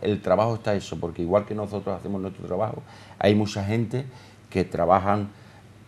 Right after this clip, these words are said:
todo el año igual que nosotros y este año no nos han tocado estar nominados y hacen el mismo trabajo que nosotros. Y hay que mencionarlo a todas las entidades y a todo, a todo el que se preocupa porque,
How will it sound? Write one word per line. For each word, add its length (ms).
todo 240
el 60
año 160
igual 260
que 80
nosotros 380
y 80
este 180
año 160
no 140
nos 100
han 140
tocado 260
estar 180
nominados 380
y 100
hacen 560
el 140
mismo 380
trabajo 300
que 60
nosotros. 420
Y 100
hay 100
que 80
mencionarlo 560
a 120
todas 240
las 120
entidades 560
y 80
a 140
todo, 220
a 140
todo 380
el 120
que 320
se 240
preocupa 600
porque, 600